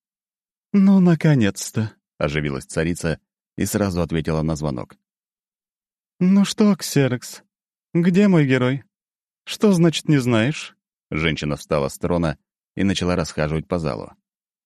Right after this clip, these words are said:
«Он может быть имперцем? И что? Мне какая разница? Пусть он хоть графом Российской империи будет, мне плевать!» С каждым словом Клео злилась все сильнее.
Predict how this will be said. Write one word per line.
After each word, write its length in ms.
«Он 220
может 280
быть 180
имперцем? 600
И 160
что? 420
Мне 340
какая 360
разница? 540
Пусть 280
он 100
хоть 220
графом 420
Российской 480
империи 420
будет, 320
мне 320
плевать!» 760
С 120
каждым 340
словом 440
Клео 420
злилась 420
все 220
сильнее. 520